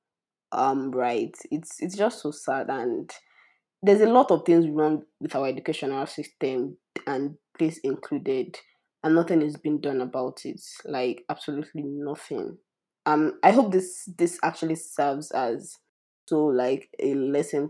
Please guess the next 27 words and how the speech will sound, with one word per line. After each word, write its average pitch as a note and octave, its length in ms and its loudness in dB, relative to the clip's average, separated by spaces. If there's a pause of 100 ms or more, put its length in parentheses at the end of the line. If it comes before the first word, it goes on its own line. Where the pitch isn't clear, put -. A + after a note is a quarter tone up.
to - 120 -2
others C3+ 420 -4
and B2+ 300 -4
doesn't C#3+ 360 -2
continue. C3 540 -4
But C3+ 120 -10
to - 120 -8
be C#3+ 100 -2
very F3 280 2
honest, E3 680 0 (680)
I - 40 -8
have D#3 360 0
little D3+ 280 -10 (120)
faith, - 420 -12 (220)
like, - 280 -8 (100)
very D3 460 -6
little. - 540 -14 (540)
But F#3+ 80 10
I'm G3 100 10
going C4+ 140 10
to G3+ 120 4
hang E3 140 6
on D3 160 4
to - 120 -6
that C3 200 -2
faith - 420 -2
because - 580 -6